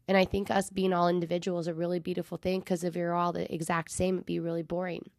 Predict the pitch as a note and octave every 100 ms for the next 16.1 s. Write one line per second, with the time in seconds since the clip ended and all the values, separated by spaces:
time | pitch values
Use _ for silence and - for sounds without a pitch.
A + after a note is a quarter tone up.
0 | _ - - - - - G3+ G#3 - G#3
1 | G#3+ G#3+ G3 F#3 F#3 F#3+ G3+ F#3+ F3 F3
2 | F#3 F3 - F3 F3 E3 D#3+ - E3+ E3
3 | - - _ _ _ _ _ _ _ _
4 | _ _ - - - - - G#3 G#3 G3+
5 | G3+ - G3 G3+ - - G3 F3+ F3 -
6 | - - G#3+ F#3 - - G3 G3 F#3 F3
7 | F3 F3 - F#3 F3 F3 F3 - F#3+ F#3
8 | F3 E3+ E3+ - G3+ - F3 - F3 G#3
9 | F3+ F3 F3 F3 - F3+ F3 F3 F3 -
10 | E3+ F#3+ G#3 F#3+ F#3 F3 E3+ - - -
11 | - - - G#3+ G#3+ G3 G3 - G3 G3+
12 | - G3+ F#3+ F#3+ - F#3+ F#3+ F3 F3 G3
13 | - F3+ E3+ E3+ - F3 F#3 - F3+ E3+
14 | - F#3+ F#3 E3+ D#3+ F3 E3+ E3+ E3+ F#3+
15 | F3 E3+ F3 - E3+ E3 - F3 G#3+ G3+
16 | F3